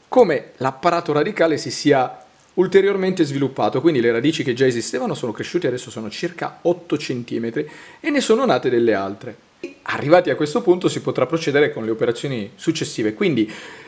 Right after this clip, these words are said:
la prima è quella di togliere tutta la parte floreale del broccolo, quindi tutta la parte superiore,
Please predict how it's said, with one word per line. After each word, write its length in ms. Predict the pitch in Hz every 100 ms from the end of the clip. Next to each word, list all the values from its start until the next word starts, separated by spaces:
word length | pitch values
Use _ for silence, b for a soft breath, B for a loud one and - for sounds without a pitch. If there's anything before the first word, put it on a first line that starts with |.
| B
la 140 | 233
prima 280 | 339 302 226
è 140 | 165
quella 180 | - 233
di 140 | 180
togliere 360 | 180 220 170 160
tutta 240 | 269 -
la 120 | 214 170
parte 580 | 202 202 - 160 120 -
floreale 880 | - 220 240 269 175 120 127 127 -
del 480 | 151 147 143 139 -
broccolo, 640 | 131 175 147 - - 123
quindi 320 | 139 233 131
tutta 240 | - 269 220
la 80 | 160
parte 260 | 160 143
superiore, 640 | 139 - 120 110 101 110